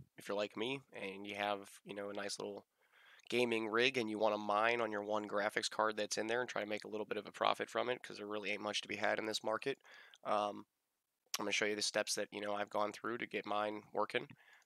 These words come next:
Um, I do have my R X five seventy eight gigabyte running at thirty-one mega hashes a second on Ethereum. Um, and <laughs> my little twenty-four hundred G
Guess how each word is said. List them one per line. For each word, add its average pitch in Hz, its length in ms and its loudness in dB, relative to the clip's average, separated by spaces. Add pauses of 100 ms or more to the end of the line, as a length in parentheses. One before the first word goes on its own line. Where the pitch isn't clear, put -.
(120)
Um, 101 220 -4
I 101 60 -4
do 101 160 -6
have 101 180 -2
my 104 240 2
R 104 220 2
X - 160 -4
five 107 260 0
seventy 107 460 -2
eight 104 180 -4
gigabyte 107 460 0
running 104 260 -2
at - 220 -6
thirty-one 104 560 0
mega 104 200 0
hashes 101 360 -2
a - 80 -8
second - 360 2 (460)
on 101 240 -2
Ethereum. 117 460 0 (680)
Um, 95 380 -2 (1040)
and 104 440 -2
<laughs> - 40 -14
my 123 140 4
little 127 140 2
twenty-four 117 440 4
hundred 110 300 0
G 127 260 -2